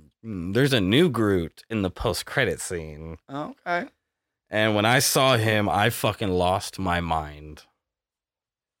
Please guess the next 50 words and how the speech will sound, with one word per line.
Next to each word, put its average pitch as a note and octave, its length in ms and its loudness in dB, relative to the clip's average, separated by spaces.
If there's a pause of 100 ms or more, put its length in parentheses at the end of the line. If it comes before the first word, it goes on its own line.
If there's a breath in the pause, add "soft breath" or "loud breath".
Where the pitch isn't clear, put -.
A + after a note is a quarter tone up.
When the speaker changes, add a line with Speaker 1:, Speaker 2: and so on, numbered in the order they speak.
(720)
Speaker 1:
And G#2+ 140 -2
I, - 160 -6 (280)
I, F#2 60 -2 (360)
I, A#2 40 2
do A2+ 120 -4
you C3 60 2
want B2 80 4
me A#2+ 40 4
to A2+ 40 2
spoil G#2 320 0
that F#2 240 0
part F2+ 220 -4
at F2+ 60 0
least? F#2+ 320 -4
I'll F2+ 100 -4
sh-, G2 60 -2
Speaker 2:
Sure. E3 160 4
Speaker 1:
I'll C3+ 80 0
tell C#3+ 240 0
you B2+ 120 6
who B2 140 4
it G#2+ 80 6
is. A2 300 4
Speaker 2:
Sure. C#3+ 220 0 (340)
Speaker 1:
He A2 140 0
is G#2+ 180 -2
now G#2 220 0
King F2+ 400 -2
Groot, D2+ 440 -10 (1000)
is A2 80 -4
Speaker 2:
What? G#2 100 2
Speaker 1:
what A2 80 4
he's A2 140 2
called A2 240 0
in A2 80 2
the G#2+ 80 2
comics, E2+ 500 -2
and F2+ 140 -4
I F#2 120 0
lost G2 400 -4
my - 80 -16 (280)
fucking D3 300 -2
mind. D#2+ 540 -2
Speaker 2:
All D3+ 200 -2
right. A3 320 0 (840 loud breath)
Speaker 1:
So D#3 360 2
this E3 260 4
is G3 140 2
a D#3 80 4
picture B2 720 2